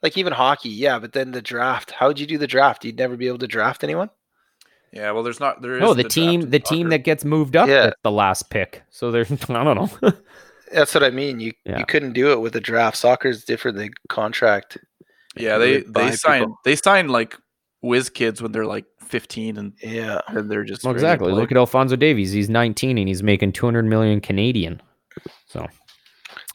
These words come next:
Speaker 1: Hey, guys, by the way, I, I actually listened. It's one of the only episodes I ever actually listened to was the last episode. 'Cause I thought, "How are, how are these guys actually gonna do it without me?" Good job. I,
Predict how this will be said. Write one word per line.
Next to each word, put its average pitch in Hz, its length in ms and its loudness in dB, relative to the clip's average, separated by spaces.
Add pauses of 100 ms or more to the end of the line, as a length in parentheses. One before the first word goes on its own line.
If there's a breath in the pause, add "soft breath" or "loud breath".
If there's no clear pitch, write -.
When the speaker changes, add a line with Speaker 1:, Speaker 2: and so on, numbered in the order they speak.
(220 loud breath)
Speaker 1:
Hey, 143 140 6
guys, 156 280 4
by 151 180 4
the 151 100 4
way, 135 220 2
I, 120 200 -2 (160)
I 131 260 0
actually 139 340 0
listened. 123 540 -8 (580)
It's - 140 -10
one 139 80 -2
of 139 60 -6
the 127 100 -6
only 127 260 -4
episodes 113 460 -2
I 107 80 -2
ever 107 200 -4
actually 104 300 -4
listened 101 340 -10
to 101 100 -8
was 98 140 -8
the 101 60 -10
last 98 320 -6
episode. 127 520 0 (760)
'Cause - 120 -12
I 104 80 -2
thought, 104 300 2
"How 127 120 2
are, 127 80 4
how - 220 0
are 117 100 2
these 101 160 -8
guys 101 240 -4
actually 101 360 -6
gonna 95 120 -12
do 98 220 -8
it - 20 -6
without 98 360 -6
me?" 95 180 -10 (480 soft breath)
Good 190 120 2
job. 131 320 6
I, 123 260 2